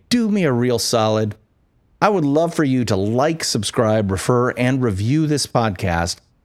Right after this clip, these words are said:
wherever you get fine podcasts for free, because that really does help other people find it.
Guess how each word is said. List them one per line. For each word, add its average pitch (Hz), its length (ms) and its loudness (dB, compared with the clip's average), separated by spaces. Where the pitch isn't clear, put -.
wherever 160 520 0
you 127 160 0
get 107 180 0
fine 110 260 0
podcasts 101 540 0
for 104 140 -4
free, 120 240 0
because 113 300 -2
that 143 220 0
really 208 360 0
does 160 340 0
help 120 220 0
other 107 180 2
people 101 260 -4
find 113 360 0
it. - 200 -8